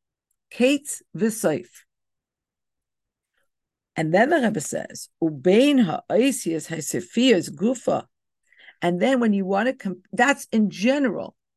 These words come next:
that the final letters broadcast a finality about them. But if you want to look amongst all the final letters, 'cause we have a final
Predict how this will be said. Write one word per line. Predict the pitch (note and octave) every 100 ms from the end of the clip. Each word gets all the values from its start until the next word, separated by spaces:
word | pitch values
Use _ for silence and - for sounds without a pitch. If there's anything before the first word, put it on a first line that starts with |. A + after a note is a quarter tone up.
| _ -
that | F3+ F3+ E3 - _ _ - F3 -
the | F#3
final | F#3 - B3 C#4+ C#4+ E3
letters | D3+ C#3+ C3 C3+ - - _ _ _ -
broadcast | G3 G3+ G3+ - G3+ F3+ F3+ -
a | D#3+ E3 - _
finality | _ - F#3 F3+ F3+ E3+ D3+ - C#3 - _ _ _ _ _ _ _ _ _ _
about | E3 D3+ A2 -
them. | - - _ _ _ _ - -
But | G#3+
if | G3 G3
you | G#3
want | G3 A#3+ D4+
to | C4
look | F3+ F3 G#3+ - - - _ _ _ _ _ _ -
amongst | G3+ G#3 G3+ G3+ - _ -
all | A3 C#4+ C#4+
the | G#3+ A3+
final | - E3 E3 D#3 C#3+
letters, | B2+ - -
'cause | - C#3 B2+
we | D#3+
have | C#3+ C3
a |
final | C3+ - D3+ D#3+ D3 D3+